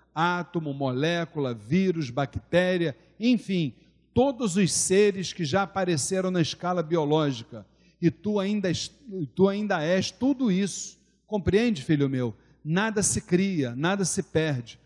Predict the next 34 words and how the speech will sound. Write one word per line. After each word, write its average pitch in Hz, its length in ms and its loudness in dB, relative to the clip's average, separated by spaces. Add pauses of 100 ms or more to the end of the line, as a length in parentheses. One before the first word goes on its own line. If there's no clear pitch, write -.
(220)
tudo 190 180 6
se 180 180 0
transforma. 120 840 -2 (440)
Mas 220 200 -2
mesmo 240 340 4
assim, 214 380 2
então, 190 600 0 (1040)
não 214 200 0
terei 190 340 4
tempo 196 460 0
neste 175 280 0
momento 170 420 0
atual 151 400 0
de 147 120 0
minha 151 420 2 (300)
manifestação 165 800 0
universo 147 720 -2 (540)
de 143 160 2
aprender 175 800 2 (340)
tudo 254 320 2
o 220 60 2
que - 120 -2
é 208 60 0
necessário 175 920 0 (220)
ensinar 196 560 0
aos 170 140 2
meus 175 260 2
irmãos 156 400 2
que - 100 -8
ainda 175 220 0
se - 160 -2
encontram 165 400 -4
nos 151 160 4
níveis 143 480 2